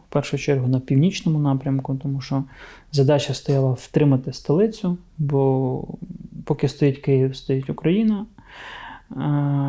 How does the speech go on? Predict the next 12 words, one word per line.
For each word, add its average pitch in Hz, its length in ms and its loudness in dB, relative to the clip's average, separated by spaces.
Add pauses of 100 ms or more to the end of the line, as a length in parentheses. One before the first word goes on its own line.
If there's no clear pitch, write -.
(280)
а 143 60 -4
далі 170 500 0
масштабування, 143 1000 2
величезні 135 640 0 (340)
проекти, 139 920 0 (240)
суми, 131 840 4
кількості 135 840 0
всього 147 760 2
для 131 240 2
всіх - 520 -2
по - 80 -4
всьому. 156 720 -2